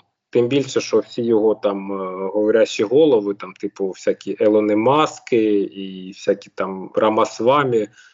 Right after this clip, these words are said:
вони там кричать, що Україні допомагати не треба. Е, ну, що сказати,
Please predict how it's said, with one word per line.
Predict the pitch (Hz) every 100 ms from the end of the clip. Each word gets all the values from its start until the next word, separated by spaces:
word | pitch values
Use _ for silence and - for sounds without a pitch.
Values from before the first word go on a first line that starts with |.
| _ _
вони | - 113 139
там | 123 110
кричать, | - 110 - 131 127
що | - 110
Україні | 101 101 113 120 120 107
допомагати | 101 - 107 101 107 107 107
не | 104
треба. | 98 - 147 147 117 107 - _ _ _ _ _ - _ _ -
Е, | 110 104 101 101 95 87 -
ну, |
що | 135 151
сказати, | - 120 107 95 175 170